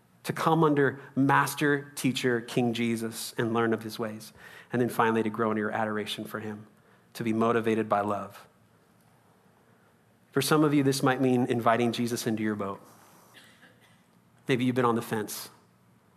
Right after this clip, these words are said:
And maybe you've just hesitated. "What's he gonna do? Where's he gonna take me? What, I'm gonna end up somewhere that I don't wanna be eating food I hate." <laughs> That's,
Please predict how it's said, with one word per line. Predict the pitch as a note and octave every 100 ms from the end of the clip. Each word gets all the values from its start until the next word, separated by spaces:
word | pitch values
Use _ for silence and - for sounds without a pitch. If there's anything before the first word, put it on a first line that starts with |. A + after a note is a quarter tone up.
| _ _ _ _ _ _ _ _ _ _ _ _ _ _ _ _ -
And |
maybe | B2 B2+
you've | B2
just | B2 B2 - - - - _ _ _ _ _ _ _
hesitated. | - C#3+ C#3 C#3 A#2 G#2+ G#2+ - - _ _
"What's | - C3
he | -
gonna | C3+ C3
do? | A#2+ A#2
Where's | B2+ B2
he | B2+
gonna | B2+
take | - A2
me? | A2
What, | G#2+ A#2+
I'm | A#2 A#2+
gonna | A#2+
end | B2+ B2+
up | C3
somewhere | B2+ C3 B2 B2 B2
that | A#2
I | A2
don't | A#2 A#2
wanna | A#2+
be | A#2 A2+
eating | A2+ A#2 A2+
food | A2 A#2+ A#2 A2+
I | G#2+
hate." | G#2 A2+ A2 - - - - -
<laughs> | - -
That's, | G3 E3+ D3+ - -